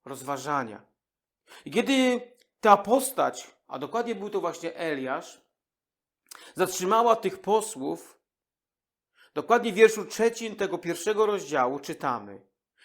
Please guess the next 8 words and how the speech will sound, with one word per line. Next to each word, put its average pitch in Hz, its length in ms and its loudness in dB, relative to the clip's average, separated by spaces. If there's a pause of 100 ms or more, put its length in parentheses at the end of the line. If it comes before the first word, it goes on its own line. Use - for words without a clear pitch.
(100)
„Wtedy 175 400 0
anioł 233 280 4
pański 196 520 0
rzekł 175 220 -2
do 175 200 0
Eliasza 160 460 -2
Tiszbity: 131 640 -12
Wstań, 175 600 4